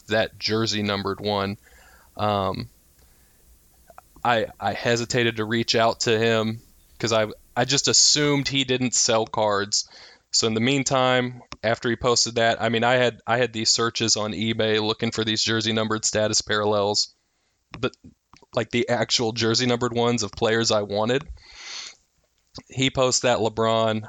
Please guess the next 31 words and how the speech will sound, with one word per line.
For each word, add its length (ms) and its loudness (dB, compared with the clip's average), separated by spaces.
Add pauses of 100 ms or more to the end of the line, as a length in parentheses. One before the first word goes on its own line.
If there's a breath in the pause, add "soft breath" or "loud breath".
I've 160 0
got 160 0
my 100 0
searches 400 -2
going. 500 -2
The 100 -2
Kawhi 400 0
pops 340 2
on 180 -4
eBay, 760 -2
I 60 -8
think 260 -4
in 140 -2
April. 560 -2 (920 soft breath)
Two 220 0
of 100 -8
two. 560 0
I 40 -4
was 120 -2
like, 180 -4
"Okay, 240 -2
perfect." 580 -4
I, 140 0 (220)
I 100 -2
wanted 420 0
a 60 2
nice 400 0
Kawhi 500 0
Raptors 580 0
jersey 280 0
card. 460 -2